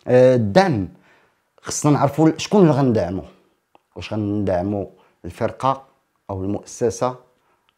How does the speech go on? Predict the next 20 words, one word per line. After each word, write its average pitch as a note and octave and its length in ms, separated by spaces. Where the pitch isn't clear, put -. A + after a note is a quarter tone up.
او G2+ 360
شركه A2+ 600
او A2 140
تعاونيه، F#2+ 720
واش D3+ 320
غندعموا A#2 680
الفنان B2 720
ولا G#2 140
الن-، G#2+ 180
العاملين C3 1000
في A2+ 100
هذاك G#2 240
المشروع، D3+ 520
واش D3 260
غندعموا C#3 720
ابداع D3+ 520
ديالنا، D#3+ 540
واش C#3+ 280
غندعموا C#3 540
شباب، D3+ 600